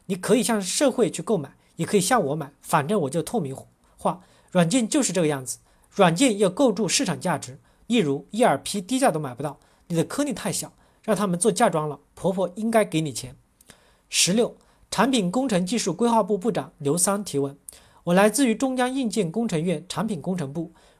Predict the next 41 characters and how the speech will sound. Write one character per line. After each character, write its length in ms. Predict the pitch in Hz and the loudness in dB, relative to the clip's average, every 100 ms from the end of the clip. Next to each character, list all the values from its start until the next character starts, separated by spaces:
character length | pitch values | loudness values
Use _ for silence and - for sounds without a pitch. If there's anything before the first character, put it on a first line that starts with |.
| - | 2
我 100 | 226 | 4
想 160 | 202 | 4
问 140 | 202 247 | 2 2
一 60 | |
个 100 | 214 | 2
关 260 | 208 214 220 | 2 2 2
于 180 | 156 160 | 0 -4
氛 180 | - | -2
围 100 | 247 | -2
的 80 | 131 | -2
问 140 | 135 131 | -6 -10
题。 140 | - _ _ _ _ - | -16 _ _ _ _ 0
我 100 | 190 | 2
们 100 | 220 | 6
在 120 | 254 | 4
面 180 | 277 302 | 4 2
向 160 | 247 | 2
未 140 | 220 262 | 2 2
来 120 | 147 | 0
和 160 | 139 160 | -2 -2
自 180 | - 170 | -2 -2
主 80 | |
创 200 | 143 226 | -2 -2
新 100 | 185 | -2
的 80 | 196 | -2
时 160 | - 160 | -4 -4
候， 140 | 160 | -4
应 200 | 190 220 | -4 0
该 120 | 240 | 0
是 140 | 226 190 | 0 -2
特 220 | 175 277 | 0 0
别 120 | 160 | 0
强 200 | 143 147 | -4 -4
调 180 | 170 147 | -2 -2
科 240 | - - | -2 -2
学 140 | 240 170 | 0 0
民 180 | 139 180 | -4 -4
主 100 | 160 | -6
的 80 | |
精 200 | 120 170 | -4 -2
神， 180 | 180 143 | -2 -4